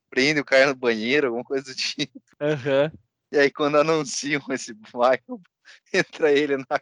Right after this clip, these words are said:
Speaker 1: quadra.
Speaker 2: Aham.
Speaker 1: <laughs> Muito bom, cara.
Speaker 2: É, esse episódio é bom também. É esse que é em Las Vegas.
Speaker 1: Eu acho que é esse, sim.
Speaker 2: É esse, é esse que é em Las Vegas, é esse que é em Las Vegas. Que o, a Jay disfarça o, o Franklin pra ele poder ajudar ela a jogar.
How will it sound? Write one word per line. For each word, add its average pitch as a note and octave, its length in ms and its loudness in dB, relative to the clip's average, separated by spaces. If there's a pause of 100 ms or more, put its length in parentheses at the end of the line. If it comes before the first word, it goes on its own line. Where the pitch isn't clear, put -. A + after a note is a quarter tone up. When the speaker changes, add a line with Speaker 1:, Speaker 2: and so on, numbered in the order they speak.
Speaker 1:
quadra. - 300 -6 (260)
Speaker 2:
Aham. C3+ 460 -2 (160)
Speaker 1:
<laughs> - 160 -8
Muito - 360 -12
bom, G#2 340 -14
cara. - 220 -20 (300)
Speaker 2:
É, A#2+ 140 -8
esse A2 160 -10
episódio A#2 260 -6
é A#2+ 40 -6
bom B2+ 200 -2
também. G#2+ 320 -8 (500)
É C4+ 200 4
esse G4 160 2
que E4+ 100 -4
é - 20 0
em C4+ 40 0
Las G3+ 180 4
Vegas. B2 600 -4 (520)
Speaker 1:
Eu C#3+ 120 4
acho D3+ 180 4
que - 60 -4
é A3+ 120 4
esse, F#3+ 240 0
sim. - 120 -6
Speaker 2:
É A3 220 2
esse, A3+ 140 -4
é C3 100 0
esse C3+ 140 -6
que - 80 -8
é - 20 -2
em D#3+ 60 -2
Las G3 140 2
Vegas, D#3+ 380 -2
é A2 100 -8
esse A2 120 -12
que - 80 -14
é B2 40 -6
em B2 40 -8
Las C#3 140 -6
Vegas. A#2 360 -4 (320)
Que - 140 -4
o, B2 720 0 (560)
a C3 160 0
Jay C3 840 -2
disfarça C3+ 720 0
o, A2+ 360 -4
o B2 100 -10
Franklin C3+ 600 -4
pra B2 160 -6
ele A#2+ 160 -6
poder B2+ 280 -4
ajudar B2+ 260 -2
ela C3+ 100 0
a C3 40 0
jogar. B2 440 -2